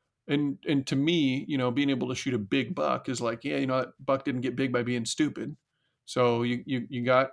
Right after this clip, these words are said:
you pulled one over on a, on a smart guy there. But when I'm hunting, it's very humbling to take an animal's life, because what I'm doing is I'm saying that m-,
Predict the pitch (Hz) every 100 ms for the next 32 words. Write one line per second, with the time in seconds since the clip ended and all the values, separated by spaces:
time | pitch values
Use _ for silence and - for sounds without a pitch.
0 | - 135 107 147 135 131 131 127 120 117
1 | - 123 117 - 143 120 139 139 110 87
2 | 127 _ _ - _ _ _ _ _ _
3 | _ 117 160 123 - _ _ _ _ _
4 | _ _ - 127 160 240 202 165 165 113
5 | 107 107 - _ _ _ _ _ _ _
6 | _ _ _ _ _ _ 151 - 202 220
7 | 127 - 165 131 117 110 107 - 131 120
8 | 113 110 104 _ _ _ - 139 123 117
9 | 110 101 98 - 101 - - - _ _
10 | _ _ _ _ _ _ _ _ _ _
11 | _ 147 156 123 156 170 151 147 160 135
12 | 113 123 127 120 139 131 127 117 117 131
13 | -